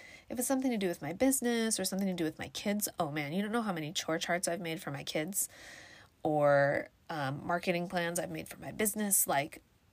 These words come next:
if it's a plan that I'm interested in or that I'm excited about, and I'm like, "Yeah, we're gonna do this," I will plan the crap out of it. But then the execution part is <laughs> where I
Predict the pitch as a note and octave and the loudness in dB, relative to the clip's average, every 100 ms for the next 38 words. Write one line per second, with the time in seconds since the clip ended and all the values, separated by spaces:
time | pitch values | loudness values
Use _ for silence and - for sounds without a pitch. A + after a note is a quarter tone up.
0 | - F#3 F#3+ - - F#3+ F#3 G3 E3 E3 | -10 -4 -2 0 0 0 0 0 -2 -4
1 | E3 F3 - E3 F#3 F#3+ - F#3 F#3+ F#3+ | -4 -8 -10 -8 -4 -4 -2 -2 0 2
2 | E3 D3+ D#3 - C#3+ D3+ E3+ F3+ F#3 F3+ | 0 -2 -4 -2 -2 -2 -2 0 2 2
3 | E3 E3 - - C#4 B3 F3+ A3+ A3+ F#3 | -2 -8 -8 -4 -2 -2 -2 0 0 4
4 | C4+ D4 A3+ D#3 - - - - - B3+ | 6 6 6 2 2 0 -2 -12 0 2
5 | G#3 F#3+ D#3 D3+ - - - - F#3 D3+ | 2 0 0 -2 -6 -14 -10 2 2 2
6 | - F2 - - - - - - - - | -2 -6 -8 -6 -6 -8 -18 -18 -18 -20
7 | - - - _ _ _ _ - A3+ G3+ | -20 -20 -20 _ _ _ _ -2 0 0
8 | F#3+ F#3 G3 - F#3+ - B3 - F#3 F#3+ | 0 0 2 0 2 2 2 2 -2 0
9 | D#3 C3+ B2 - _ - F#3 F#3 F#3+ A#3+ | 2 4 2 -4 _ -6 -4 -4 -2 0
10 | A3 A3 F#3 - - - D#3 D#3+ C3+ | 4 6 6 2 -6 -6 -2 0 -2